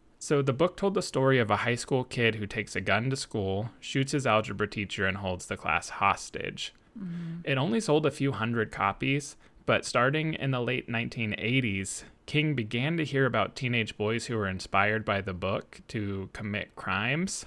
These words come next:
Speaker 2: Mm-hmm.
Speaker 1: And then after Columbine happened, he demanded that his publishers pull the book from publication.
Speaker 2: Mm-hmm.
Speaker 1: In interviews, he said he didn't think the novel caused anyone to kill,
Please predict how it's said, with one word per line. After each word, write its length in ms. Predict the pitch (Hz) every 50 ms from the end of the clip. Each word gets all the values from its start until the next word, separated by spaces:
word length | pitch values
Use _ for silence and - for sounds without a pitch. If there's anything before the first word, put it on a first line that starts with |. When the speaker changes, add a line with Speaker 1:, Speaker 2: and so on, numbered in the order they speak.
| - - 208
Speaker 2:
Mm-hmm. 440 | 190 185 180 180 175 170 175 185 185 - - - - - - -
Speaker 1:
And 160 | 127 120 117
then 220 | 110 107 101 101 - _ _ _ -
after 440 | 151 165 190 185 - - - 113 107
Columbine 680 | - - 104 92 92 90 92 95 95 92 87 82 92
happened, 460 | 95 - 95 92 - - 92 90 90 95
he 120 | - 139
demanded 500 | 131 135 123 113 110 120 123 123 123 117
that 120 | 117 110 104
his 140 | 107 101 -
publishers 560 | - 117 104 104 98 - - 110 101 - -
pull 220 | - - 123 107
the 100 | 104 104
book 220 | 101 101 92 - -
from 180 | - 101 101
publication. 880 | - - 92 - 87 90 - - - - - - - - 113 101 - - - - - - -
Speaker 2:
Mm-hmm. 460 | - 175 170 165 170 170 165 165 170 170 - _ _ - - - - - - - - - - -
Speaker 1:
In 120 | - 127 123
interviews, 560 | 123 139 160 165 156 156 151 151 147 143 -
he 80 | - 143
said 260 | 139 - 143 139 123
he 100 | 104 143
didn't 200 | 160 196 233 226
think 180 | 202 202 185 156
the 80 | 139
novel 380 | 131 131 123 123 113 110 101 95
caused 580 | - - - - 101 98 107 123 139 139 139 151
anyone 400 | 143 151 151 151 151 151 156 147
to 80 | 156
kill, 520 | 151 - - 165 151 151 156 156 156 143